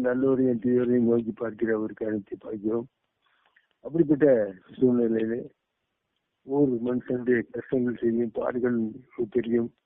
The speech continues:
ஆனா அதற்கு முன்பாக அவர் பாடுகளை ஏற்றுக்கொண்டு துக்கங்களை சுமந்தார் என்று சொல்லி பார்க்கிறோம்.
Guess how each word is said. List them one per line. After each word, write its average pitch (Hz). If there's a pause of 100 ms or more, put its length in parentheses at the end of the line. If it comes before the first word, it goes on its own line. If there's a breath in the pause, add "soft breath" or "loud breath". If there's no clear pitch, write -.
(960)
ஆனா 143 (180)
அதற்கு 143
முன்பாக 127 (920)
அவர் 123
பாடுகளை 127
ஏற்றுக்கொண்டு 113 (120)
துக்கங்களை 123
சுமந்தார் 120
என்று 107
சொல்லி 120
பார்க்கிறோம். 113